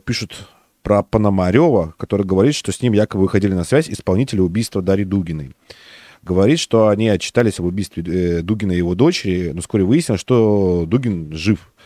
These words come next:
Вполне возмё-, возможно, что это фейк. Но если правда, значит, изначально не собирались оставлять Дарью в живых. Совершенно точно изначально не собирались, э, оставлять Дарью в живых по той простой причине, что они знали, что они,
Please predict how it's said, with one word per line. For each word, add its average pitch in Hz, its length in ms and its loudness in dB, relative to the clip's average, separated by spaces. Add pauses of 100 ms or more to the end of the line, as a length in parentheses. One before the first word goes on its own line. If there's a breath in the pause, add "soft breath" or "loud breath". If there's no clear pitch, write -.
(120 loud breath)
Вполне 104 260 0
возмё-, 117 380 2
возможно, 95 340 0
что 123 140 -2
это 104 180 -2
фейк. 87 340 -4
Но 87 100 -4
если 98 180 -4
правда, 151 260 0
значит, 107 240 -4
изначально 92 340 -2
не 107 100 -2
собирались 110 380 -2
оставлять 101 300 -2
Дарью 98 220 2
в - 20 -2
живых. 95 300 0 (220 loud breath)
Совершенно 156 340 0
точно 156 260 2
изначально 117 360 2
не 104 40 -4
собирались, 110 460 -2
э, 95 440 0
оставлять 113 340 0
Дарью 101 200 2
в 90 40 0
живых 104 280 0
по 123 80 -4
той 117 140 -2
простой 107 280 -2
причине, 175 340 -4
что - 160 -6
они 104 120 -4
знали, 127 260 -2
что - 140 -6
они, 113 180 -4